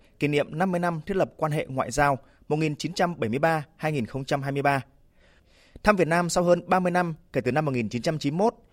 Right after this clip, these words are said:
ông Yamaguchi Natsuo chúc mừng Việt Nam đã có sự phát triển hết sức mạnh mẽ và ấn tượng. Ông mong muốn hai bên tiếp tục duy trì trao đổi đoàn cấp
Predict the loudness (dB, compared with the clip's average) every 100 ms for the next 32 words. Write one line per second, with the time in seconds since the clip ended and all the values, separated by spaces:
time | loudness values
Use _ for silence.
0 | _ _ -6 2 4 6 4 4 2 2
1 | 2 2 2 0 2 8 8 8 4 _
2 | _ 2 2 2 0 2 0 0 -6 -18
3 | 2 6 6 4 -2 -2 -2 2 0 0
4 | -2 -2 -2 -2 -2 0 -2 0 2 2
5 | 4 4 4 -10 _ _ _ _ _ 2
6 | 4 4 4 2 2 2 2 2 -2 2
7 | -2 2 0 2 0 2 2 2 4 4
8 | 2 -2